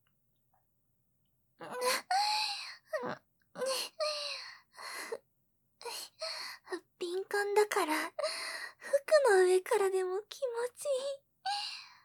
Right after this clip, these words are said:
いい。制服姿の女の子に、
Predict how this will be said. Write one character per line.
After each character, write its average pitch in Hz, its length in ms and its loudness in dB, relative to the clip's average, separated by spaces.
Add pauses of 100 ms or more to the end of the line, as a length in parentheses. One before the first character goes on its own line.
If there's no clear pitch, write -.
(1080)
い 320 80 -2
い。 - 60 0
制 440 40 2
服 - 260 4
姿 539 480 4
の 269 260 0
女 269 240 0
の 277 180 2
子 240 140 -4
に、 233 260 -8